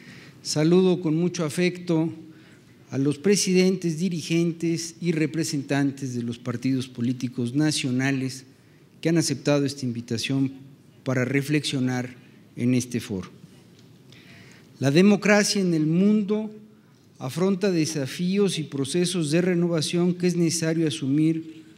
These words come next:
con apertura y responsabilidad. Mientras en algunos países de África y Medio Oriente, las sociedades luchan por mayores libertades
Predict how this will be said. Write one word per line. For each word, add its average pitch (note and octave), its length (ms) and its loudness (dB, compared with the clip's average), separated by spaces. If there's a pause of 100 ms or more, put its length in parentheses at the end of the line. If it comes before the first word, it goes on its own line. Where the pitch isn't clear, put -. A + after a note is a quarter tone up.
(180)
con C#3 180 0
apertura D#3 800 0 (460)
y C#3+ 60 0
responsabilidad. C3+ 1160 -2 (1200)
Mientras D3 360 2
en D#3 140 4
algunos G#3 420 2
países F#3 920 0 (500)
de C#3 320 2
África E3 920 0 (360)
y C3 60 0
Medio D#3+ 340 4
Oriente, D3 760 0 (480)
las C#3 220 0
sociedades F3 880 2
luchan F3 480 0
por C3 180 -6
mayores C#3+ 420 2
libertades D#3 1000 0